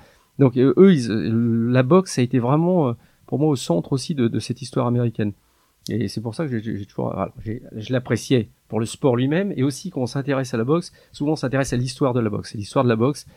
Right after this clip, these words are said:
c'est aussi, euh, c'est, euh, la pègre, c'est, euh, c'est l'évolution de chaque catégorie socio-professionnelle dans la société américaine. Et c'est vrai que c'est des gens qui venaient, ben, pour, hein, il fallait se battre <laughs> avec ses poings pour pouvoir survivre. Donc, euh,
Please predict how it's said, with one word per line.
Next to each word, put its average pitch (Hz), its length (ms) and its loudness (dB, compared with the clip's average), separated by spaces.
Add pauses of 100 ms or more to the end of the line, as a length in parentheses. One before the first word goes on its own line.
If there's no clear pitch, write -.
(180)
c'est - 140 2
aussi, 135 480 2
euh, 113 240 0
c'est, 107 360 -6
euh, 107 100 -4 (320)
la 113 120 -4
pègre, 120 640 -4
c'est, 110 460 -6
euh, 104 140 -8 (460)
c'est 120 120 -2
l'évolution 123 580 2
de 104 240 0
chaque - 200 -4
catégorie 120 400 0
socio-professionnelle 120 800 -4
dans 127 80 0
la 127 60 2
société 123 360 -6
américaine. 123 520 -2 (380)
Et - 40 -6
c'est - 140 -2
vrai 120 160 2
que - 40 -10
c'est - 120 -4
des - 100 -4
gens 113 200 0
qui 117 140 -6
venaient, 120 280 2
ben, 95 140 -2
pour, - 260 -6
hein, 117 80 -6 (360)
il - 40 -10
fallait 110 160 -2
se 104 60 -4
battre 117 220 2
<laughs> - 0 -
avec - 340 -6
ses - 120 -6
poings 127 240 -4
pour 123 140 -10
pouvoir 110 180 -8
survivre. 127 400 -4
Donc, 117 220 2
euh, 107 260 2